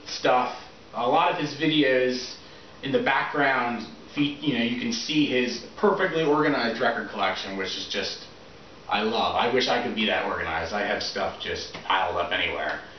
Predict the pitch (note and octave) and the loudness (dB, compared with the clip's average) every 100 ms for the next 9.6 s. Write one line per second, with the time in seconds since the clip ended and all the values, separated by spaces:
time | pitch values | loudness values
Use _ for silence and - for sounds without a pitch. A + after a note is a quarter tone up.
0 | - G2 A2 B2 B2+ D3 C#3+ D3+ D#3+ - | -10 -2 2 4 4 4 4 6 4 2
1 | A#2 A#2+ C3 C3+ E3+ - A#2+ A#2+ A#2 - | 2 6 6 4 2 4 4 4 2 -4
2 | - - - - - - A#2+ A2+ B2+ C3+ | -10 -18 -20 -20 -20 -8 -2 2 2 2
3 | C3+ C#3+ D3 C3+ - C#3+ D3+ D#3 B2+ A#2+ | 4 6 6 4 2 2 2 2 2 2
4 | A#2+ G#2+ - G2 G2+ G2 F#2 F2+ F#2+ F2+ | 4 4 2 -4 -4 -2 -2 0 0 0
5 | - - F#2+ G2+ G2 F#2+ F2+ F2 - - | -4 -2 2 2 0 -2 -2 -2 -4 -12
6 | - C#3+ D#3 D3+ D3+ D3+ C3 C3+ - - | -2 2 4 4 6 6 4 2 -2 -8
7 | B2+ C#3+ D3 C3 B2+ A#2+ A2+ B2 A#2 A2+ | -2 4 6 6 6 4 4 2 2 2
8 | A#2 D3 C#3+ C3+ A#2 G#2+ G#2+ G2+ - F#2 | 4 6 6 4 0 0 2 0 0 0
9 | - G2 F2+ - E2+ - | 0 -6 -8 -6 -6 -6